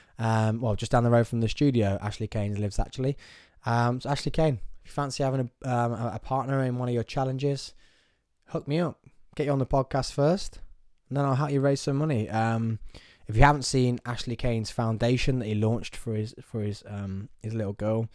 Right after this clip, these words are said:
and the work he's doing around that for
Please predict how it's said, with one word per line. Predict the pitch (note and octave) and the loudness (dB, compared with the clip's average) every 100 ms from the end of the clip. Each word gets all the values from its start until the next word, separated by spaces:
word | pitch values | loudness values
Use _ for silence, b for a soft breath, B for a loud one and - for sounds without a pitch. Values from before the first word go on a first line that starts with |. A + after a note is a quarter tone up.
| B B B B B - | B B B B B -6
and | G#2+ G2+ G2+ G2+ F#2+ - | -4 -2 -4 -4 -8 -8
the | G2+ | -8
work | F#2+ A#2 A#2 A#2+ | -2 0 0 -2
he's | A#2+ G#2+ G#2 | -6 -4 -6
doing | - G#2 G#2+ G#2 | -6 -4 -2 -4
around | F#2 F#2 G2+ A2 A2 | -6 -6 -6 -6 -4
that | A2+ C3+ - - | -4 -4 -8 -20
for | - - | -12 -10